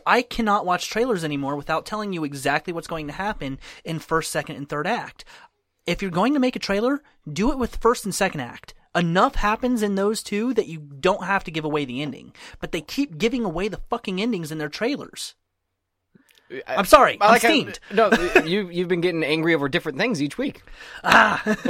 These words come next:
Speaker 2: <laughs> You know?
Speaker 1: I'm a, I'm a
Speaker 2: Last
Speaker 1: creature
Speaker 2: week it was The Punisher.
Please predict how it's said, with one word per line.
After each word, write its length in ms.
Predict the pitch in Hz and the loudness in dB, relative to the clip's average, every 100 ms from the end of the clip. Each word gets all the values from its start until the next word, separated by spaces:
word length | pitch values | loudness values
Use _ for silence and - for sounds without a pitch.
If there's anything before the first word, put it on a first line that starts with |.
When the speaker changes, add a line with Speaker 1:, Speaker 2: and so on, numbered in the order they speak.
| 202 240 247 | 6 6 6
Speaker 2:
<laughs> 40 | |
You 220 | 247 180 | 6 6
know? 300 | 165 233 254 | 6 6 6
Speaker 1:
I'm 180 | 269 370 | 6 6
a, 100 | 381 269 | 4 0
I'm 220 | 226 247 | 0 2
a 20 | |
Speaker 2:
Last 260 | - 190 254 | 4 4 4
Speaker 1:
creature 80 | 247 | 2
Speaker 2:
week 140 | 269 | 0
it 60 | 254 | 2
was 140 | 226 | 2
The 80 | 202 | 0
Punisher. 380 | 226 302 180 90 | 0 0 -2 -8